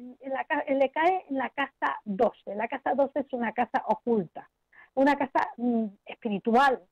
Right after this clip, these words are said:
de la fe. Entonces, la luna te va a dar sentimientos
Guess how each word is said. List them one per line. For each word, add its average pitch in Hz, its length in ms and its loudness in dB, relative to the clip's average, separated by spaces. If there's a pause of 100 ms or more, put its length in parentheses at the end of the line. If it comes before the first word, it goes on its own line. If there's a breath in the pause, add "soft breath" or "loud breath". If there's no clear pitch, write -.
(180)
de 214 140 -6
la 202 220 -4
fe. 254 260 4 (440)
Entonces, 285 540 -4 (220)
la 233 160 0
luna 277 560 0
te 247 80 2
va 226 120 2
a 220 40 0
dar 262 280 2 (140)
sentimientos 240 800 -4